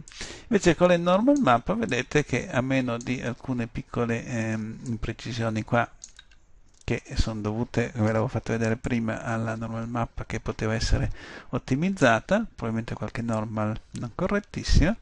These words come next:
però il, eh, sono riuscito a ottenere il livello di dettagli,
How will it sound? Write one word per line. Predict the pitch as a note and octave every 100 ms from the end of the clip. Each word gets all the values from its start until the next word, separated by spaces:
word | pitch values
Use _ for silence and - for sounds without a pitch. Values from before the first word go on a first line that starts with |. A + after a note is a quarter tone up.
| - - - - -
però | - C4 D#3+ D3 -
il, | G#3+ E3+ D#3+ D#3 D3+ D3 -
eh, | F3 C#3+
sono | - F3+
riuscito | G3+ F#3+ C#3+ -
a |
ottenere | E3+ A3+ F#3+ A#2 C3+
il | F#3
livello | F3+ B2 A2+ C3
di |
dettagli, | G3+ G#3+ - - A#2 A2 A2+ B2+